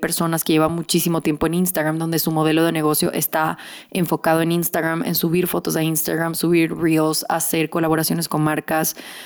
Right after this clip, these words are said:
Eso está genial, pero también es reconocer que yo no soy parte de este grupo, que yo crecí de otra manera, que yo crecí mi empresa de otra manera y como que, que eso no me quita el derecho a estar también en estos lugares.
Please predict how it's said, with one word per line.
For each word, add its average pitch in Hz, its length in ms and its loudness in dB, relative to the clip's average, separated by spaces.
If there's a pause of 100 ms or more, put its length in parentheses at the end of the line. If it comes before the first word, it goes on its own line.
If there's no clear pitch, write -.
(300)
Eso 170 160 0
está 170 220 -2
genial, 185 720 2
pero 175 220 -2
también 170 400 0
es 180 180 0
reconocer 185 880 -2
que 170 140 -2
yo 175 460 2 (360)
no 254 240 4
soy 151 200 0
parte 156 260 -4
de 156 80 0
este 151 220 -2
grupo, 151 260 2
que 160 120 -2
yo 165 120 2
crecí 220 400 0
de 190 120 2
otra 160 200 -2
manera, 156 460 0
que 156 180 -2
yo 160 200 4
crecí - 340 -2
mi 165 180 0
empresa 165 480 0
de 180 80 2
otra 156 180 0
manera 151 560 0 (480)
y 208 140 0
como 165 500 2
que, 156 680 -2
que 170 180 2
eso 175 200 0
no 180 120 0
me 175 120 -4
quita 170 300 -2
el 160 60 -2
derecho 156 640 0
a 160 80 0
estar 156 540 -2
también 156 800 0
en 165 160 -2
estos 156 280 -2
lugares. 160 540 0